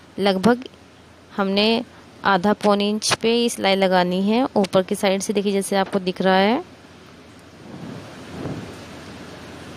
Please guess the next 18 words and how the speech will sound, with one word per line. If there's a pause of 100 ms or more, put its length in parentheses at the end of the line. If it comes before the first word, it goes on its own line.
(240)
और
इसको
इस
तरह
से
एडजस्ट
करते
हुए
सिलाई
लगा
लेनी
है
पूरे
में
हमें
गोल
करके
इसको।